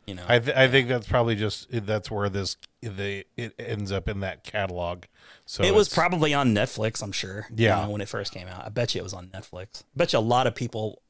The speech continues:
Speaker 1: know of it because it was on something like Netflix.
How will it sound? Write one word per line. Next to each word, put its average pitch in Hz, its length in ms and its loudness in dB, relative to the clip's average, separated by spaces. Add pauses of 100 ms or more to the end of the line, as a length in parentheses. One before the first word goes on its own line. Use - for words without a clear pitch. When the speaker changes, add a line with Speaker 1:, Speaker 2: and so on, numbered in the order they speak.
(140)
Speaker 1:
know 117 340 6
of 101 120 2
it 92 100 0
because 107 320 -4
it 92 60 -6
was 95 120 -8
on 95 120 -10
something 90 300 -12
like 87 320 -18
Netflix. - 240 -16